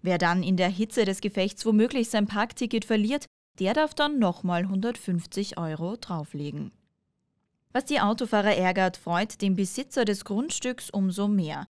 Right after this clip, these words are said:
Er hatte eigentlich den Bau eines Bürogebäudes an dieser Stelle angekündigt, doch der Parkplatz rentiere sich jetzt mehr.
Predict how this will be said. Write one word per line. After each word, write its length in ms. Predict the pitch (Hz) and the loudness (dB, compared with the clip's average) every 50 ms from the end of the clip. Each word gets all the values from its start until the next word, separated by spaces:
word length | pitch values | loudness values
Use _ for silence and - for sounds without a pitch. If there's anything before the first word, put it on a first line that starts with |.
| _ _ - | _ _ -4
Er 240 | - 190 190 233 240 | 0 0 2 2 2
hatte 340 | 208 196 - 220 202 196 - | 0 0 2 2 2 2 2
eigentlich 520 | 185 190 208 247 220 208 208 202 196 - | 2 0 2 0 0 0 0 -2 -4 -2
den 200 | - 214 202 190 | 0 0 2 2
Bau 200 | 185 185 196 220 | 2 2 2 2
eines 280 | 214 214 202 202 196 - | 2 2 2 0 0 -2
Bürogebäudes 760 | - 208 185 170 185 202 208 233 202 208 196 196 196 202 - | -2 -2 0 0 -2 0 0 0 2 2 2 4 2 2 2
an 100 | 214 202 | 0 2
dieser 240 | 185 196 196 208 208 | 2 2 0 0 -2
Stelle 320 | 202 - 208 196 190 196 | -2 0 0 0 2 2
angekündigt, 680 | 170 175 202 220 226 214 - 220 208 202 214 202 - - - _ _ _ _ - | 2 2 2 0 0 0 2 2 4 4 2 2 -2 -8 -16 _ _ _ _ -2
doch 380 | - 190 208 285 - - - | 0 0 0 0 -2 -8 -8
der 160 | - 208 190 | -4 -2 -2
Parkplatz 760 | 185 - - - 196 294 - - - 247 240 240 - - - - _ - 294 | -2 -4 -4 -2 -2 -2 -2 -4 -2 -2 -2 -2 -4 -10 -18 -18 _ -12 -12
rentiere 460 | 320 311 - - - 190 175 170 170 | -10 -10 -8 -4 -4 -2 0 0 -2
sich 260 | 170 - 180 180 - | -2 -2 -4 -2 0
jetzt 380 | - 190 - - - - - - | 0 -2 -2 -2 -6 -10 -4 0
mehr. 380 | 226 208 180 170 156 - - | 2 2 2 2 0 -2 -6